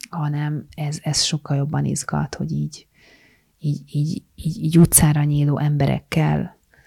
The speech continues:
dolgozó hely, ahol, ahol ráadásul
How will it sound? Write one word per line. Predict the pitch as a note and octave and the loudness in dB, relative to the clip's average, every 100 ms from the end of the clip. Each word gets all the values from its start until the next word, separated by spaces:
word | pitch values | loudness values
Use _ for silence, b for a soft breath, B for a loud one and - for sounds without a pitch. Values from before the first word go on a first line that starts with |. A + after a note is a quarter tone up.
| b _ | b _
dolgozó | F3 C#3+ C#3+ D3 C3+ D3 | -10 -6 -4 2 2 2
hely, | D3 D#3 D3+ D3 | -4 -4 -4 -6
ahol, | D3 D3 D3 C#3+ | -6 -6 -6 -6
ahol | C#3+ D3 D3 | -6 -4 -2
ráadásul | D3+ D3 D3 D3 - - D#3 D#3 - | -2 -2 -4 -4 -6 -4 -4 -4 -8